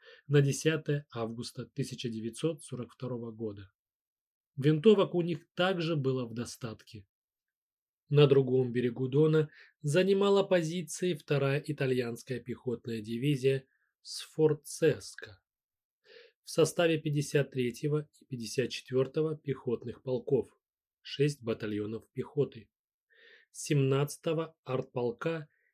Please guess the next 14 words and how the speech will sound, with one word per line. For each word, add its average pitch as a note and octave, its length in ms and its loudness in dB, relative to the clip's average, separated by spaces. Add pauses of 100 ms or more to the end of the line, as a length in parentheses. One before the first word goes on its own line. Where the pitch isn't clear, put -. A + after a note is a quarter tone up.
(140)
и F3 240 -6
дивизионных C3 880 2
подразделений. B2 840 0 (1300)
Формально F#3+ 720 4 (220)
числившаяся D#3+ 840 0
горной, D#3 640 2 (160)
по C#3 100 -2
организации C#3 920 0
она C#3+ 240 2
мало E3+ 320 0
отличалась C#3 760 -2
от C#3 180 -6
обычной C3+ 480 -2
пехоты. - 500 -16